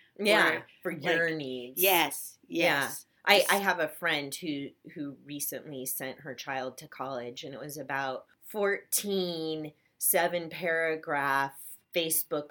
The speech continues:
Speaker 1: posts about her process of letting go and watching her child become an adult, and I was just kinda like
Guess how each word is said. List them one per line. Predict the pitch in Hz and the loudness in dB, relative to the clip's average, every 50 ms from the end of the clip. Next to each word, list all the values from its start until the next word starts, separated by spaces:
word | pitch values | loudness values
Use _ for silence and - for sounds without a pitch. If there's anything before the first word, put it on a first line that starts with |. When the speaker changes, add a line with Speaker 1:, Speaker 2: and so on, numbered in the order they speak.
| - - | -12 -12
Speaker 1:
posts | - 156 160 147 143 139 151 151 - - - - - - - | -6 -4 -2 -2 -2 -2 -4 -6 -8 -6 -2 0 0 0 0
about | 156 143 156 143 135 139 139 123 - - | -2 -2 0 0 2 2 0 0 -2 -4
her | - 185 147 143 | -6 -6 -6 -6
process | - - - 147 135 143 147 - - 135 139 147 - - | -6 -6 -2 -2 -2 0 0 -2 -2 -2 -2 -2 -2 -2
of | 156 139 135 143 | -2 -4 -6 -6
letting | 139 139 135 131 135 131 139 135 | -6 -4 -4 -4 -4 -6 -8 -8
go | 131 147 139 135 139 135 131 127 123 127 123 123 127 | -8 -6 -4 -4 -2 -4 -4 -4 -6 -6 -6 -6 -6
and | 131 135 135 110 - _ _ _ _ | -8 -8 -10 -12 -14 _ _ _ _
watching | 147 147 147 139 139 - - 165 147 135 135 135 127 131 131 - - - | -6 -4 -4 -4 -4 -4 -6 -6 -6 -6 -6 -6 -8 -8 -10 -12 -14 -16
her | - 160 147 135 131 127 131 127 120 120 113 107 - - _ _ | -12 -8 -4 -4 -2 -2 -2 -2 -2 -4 -4 -6 -8 -12 _ _
child | - - 156 147 135 135 131 131 123 127 131 127 127 - - _ | -10 -6 -2 0 0 0 0 -2 -2 -2 -4 -4 -6 -10 -16 _
become | - 143 - - - 147 135 131 127 123 123 127 127 | -14 -14 -12 -12 -12 -10 -8 -8 -8 -8 -10 -10 -10
an | 127 127 123 | -10 -10 -10
adult, | 123 127 - 151 131 127 123 123 117 - | -12 -8 -6 -4 -2 -2 -2 -2 -4 -4
and | 135 135 | -8 -10
I | 135 127 123 | -10 -8 -8
was | 127 123 120 - - | -10 -10 -10 -12 -10
just | 135 - - - | -10 -10 -10 -10
kinda | - 143 127 127 | -10 -12 -12 -10
like | 123 123 120 120 117 | -10 -10 -10 -10 -12